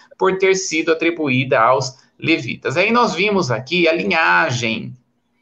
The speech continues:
de Levi, né? Olha aí, né? Trazendo aqui pra Abraão, depois de Abraão nós temos Isaac, depois de Isaac Jacó. Jacó tem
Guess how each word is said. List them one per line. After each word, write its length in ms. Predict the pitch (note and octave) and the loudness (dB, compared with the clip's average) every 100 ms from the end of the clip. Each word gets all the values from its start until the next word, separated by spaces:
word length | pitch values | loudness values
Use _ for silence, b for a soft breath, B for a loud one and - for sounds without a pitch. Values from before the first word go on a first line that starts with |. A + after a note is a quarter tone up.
| _ _ _ _ | _ _ _ _
de 140 | B2+ | -4
Levi, 460 | B2 A#2+ A2+ - - _ _ _ _ _ _ | -2 0 -2 -6 -14 _ _ _ _ _ _
né? 360 | - C3+ F3 - | -2 0 0 2
Olha 200 | C#3 D#3+ | 2 2
aí, 180 | C3 G#2 | 0 0
né? 320 | A#2 D#3 F3 B B2 A#2 B - _ | -2 -2 -8 B -14 -14 B -20 _
Trazendo 480 | G#2+ C#3 D3 F3 D3 | 2 2 2 0 0
aqui 220 | - D#3 | -2 -4
pra 220 | D3 C#3+ | 0 0
Abraão, 760 | D3 D#3+ C3 C3+ D3 D#3 D#3+ D#3+ | 2 2 4 4 4 2 2 -2
depois 280 | D3 C3+ | 0 0
de 60 | C#3+ | 2
Abraão 300 | C#3 C#3 C#3 | 0 2 2
nós 160 | C3 B2+ | 0 -2
temos 240 | C#3 C#3 | -4 -4
Isaac, 560 | D3 C3+ C#3 D3+ D3 C#3+ | -4 0 4 4 2 -2
depois 300 | C#3 - C3 | -2 -2 -2
de 80 | |
Isaac 360 | C3 C3+ C3 C#3 | 0 2 2 0
Jacó. 460 | C#3+ D3+ - D3 D#3+ | 0 0 2 2 4
Jacó 380 | E3+ - E3 | 0 2 0
tem 400 | E3+ E3+ G3 G3+ | 2 0 0 -2